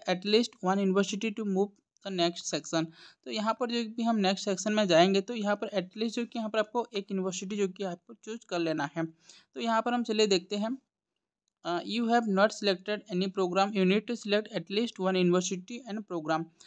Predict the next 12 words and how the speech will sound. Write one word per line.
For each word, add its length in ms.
तो 160
यहाँ 300
पर 100
हम 280
देखते 320
हैं 180
जो 120
भी 100
यहाँ 140
पर 100
आपका 200
यूनिवर्सिटी, 720